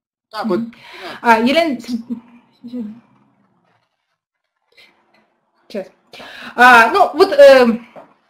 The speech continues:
Speaker 2: первая межгалактическая экспедиция один, я сказала, что она была реализована, э, в формате игры.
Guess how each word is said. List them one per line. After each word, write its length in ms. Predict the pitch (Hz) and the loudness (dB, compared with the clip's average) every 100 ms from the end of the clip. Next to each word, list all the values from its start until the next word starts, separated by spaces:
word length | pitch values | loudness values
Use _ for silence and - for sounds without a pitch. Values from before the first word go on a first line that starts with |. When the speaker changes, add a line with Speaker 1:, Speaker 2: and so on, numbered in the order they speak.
| _ _ _ _ - _ _ _ _ _ - | _ _ _ _ -20 _ _ _ _ _ -2
Speaker 2:
первая 380 | 349 359 240 208 | 2 4 2 2
межгалактическая 680 | 269 277 285 294 - - | 0 2 0 0 -10 -12
экспедиция 440 | - 302 294 - 262 | -10 -6 -6 -2 0
один, 180 | 240 240 | 0 -2
я 100 | 226 | -2
сказала, 360 | 277 269 247 | 0 2 2
что 140 | - 240 | 2 2
она 160 | 240 | 2
была 220 | 226 233 | 2 2
реализована, 720 | 226 233 247 240 240 214 208 - - 277 - | 4 2 0 0 0 0 -4 -8 -20 -20 -10
э, 480 | 220 208 208 208 | -6 -4 -4 -6
в 80 | 202 | -4
формате 500 | - 254 247 226 233 | 0 2 2 0 -2
игры. 260 | 240 233 392 | -4 2 4